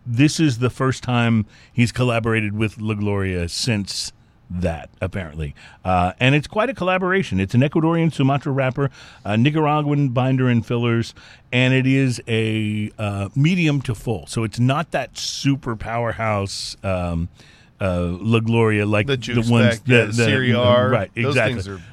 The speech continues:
Speaker 1: Yeah, those things are
Speaker 2: beast,
Speaker 1: like,
Speaker 2: yeah.
Speaker 1: yeah, <laughs> re-, they really are. Uh, pre-light on this was lots of earth and some pepper, very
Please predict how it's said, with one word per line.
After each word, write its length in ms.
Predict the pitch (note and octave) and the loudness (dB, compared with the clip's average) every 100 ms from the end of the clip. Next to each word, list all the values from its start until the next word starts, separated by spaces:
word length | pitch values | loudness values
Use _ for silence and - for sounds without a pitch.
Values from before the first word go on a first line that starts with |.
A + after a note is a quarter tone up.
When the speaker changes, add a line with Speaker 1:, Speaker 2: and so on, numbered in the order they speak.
| - | -4
Speaker 1:
Yeah, 180 | A#2+ F#2 | -2 0
those 200 | A2 E3 | 0 0
things 220 | C#3 A#2+ F#2+ | 0 0 0
are 40 | |
Speaker 2:
beast, 360 | F#2 F2 E2 F2 | -2 -4 -6 -2
Speaker 1:
like, 100 | A#2 | 0
Speaker 2:
yeah. 0 | |
Speaker 1:
yeah, 180 | G2+ - | 0 -2
<laughs> 160 | G2 | -6
re-, 160 | A#2+ B2+ | -4 0
they 160 | C3 A#2+ | 2 2
really 320 | C3 A#2 G#2 | 0 -2 -4
are. 240 | G2 E2 - - - - | -4 -8 -14 -20 -12 -2
Uh, 160 | B2+ | -2
pre-light 400 | B2 A3 A3+ G3+ | 0 -2 0 0
on 120 | F#3+ | 0
this 180 | F3+ F3+ | 0 -2
was 120 | C#3+ | -2
lots 280 | C#3 D3+ - | 0 0 0
of 100 | C#3+ | -2
earth 240 | C#3+ F#3+ C#3+ | -2 -2 -2
and 160 | A#2 | -2
some 160 | - A2+ | -2 -4
pepper, 340 | - C3 D#3 | -2 -2 -2
very 300 | C3+ C3 C3+ | 0 0 -2